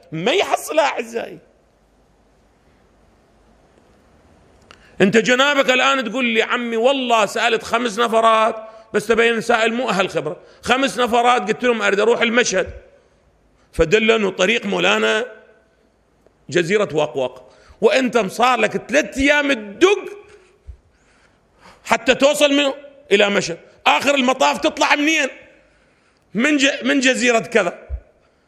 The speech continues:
جيد، فأنت وصلت مشهد لو ما وصلت مشهد؟ ما وصلت مشهد. تقول: "والله كنت معذور"، يقول: "صحيح معذور،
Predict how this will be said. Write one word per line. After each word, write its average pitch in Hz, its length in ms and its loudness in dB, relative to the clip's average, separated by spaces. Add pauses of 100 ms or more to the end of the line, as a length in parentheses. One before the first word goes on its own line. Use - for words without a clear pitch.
(1800)
جيد، 160 360 -2 (280)
فأنت 156 200 0
وصلت 202 340 0
مشهد 226 280 -2
لو 214 80 0
ما 226 100 0
وصلت 208 300 -2
مشهد؟ 175 240 -12 (640)
ما 160 100 -2
وصلت 175 360 -4
مشهد. - 140 -16 (280)
تقول: 180 180 -2
"والله 254 380 2
كنت 247 280 -2
معذور"، 170 380 -2
يقول: 131 320 -6
"صحيح 196 520 -2
معذور، 147 580 -2